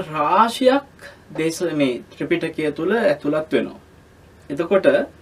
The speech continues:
මේ දේශනා ගැන අවබෝධයක් ඇති කරගෙන ඉන්න කෙනෙකුට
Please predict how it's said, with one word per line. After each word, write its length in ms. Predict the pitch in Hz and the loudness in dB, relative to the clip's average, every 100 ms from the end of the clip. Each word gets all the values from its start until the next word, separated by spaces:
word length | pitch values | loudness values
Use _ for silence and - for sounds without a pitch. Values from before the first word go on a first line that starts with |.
| - - - - - | -20 -20 -20 -20 -2
මේ 200 | 160 208 | 2 6
දේශනා 480 | 190 185 185 202 202 | 8 8 6 2 4
ගැන 160 | 196 208 | 4 4
අවබෝධයක් 600 | 165 165 180 185 190 185 | 4 6 6 8 8 6
ඇති 180 | 170 160 | -4 0
කරගෙන 360 | 175 170 175 | 0 2 0
ඉන්න 180 | 165 165 | 0 -2
කෙනෙකුට 360 | 160 170 180 226 | -2 -4 -2 0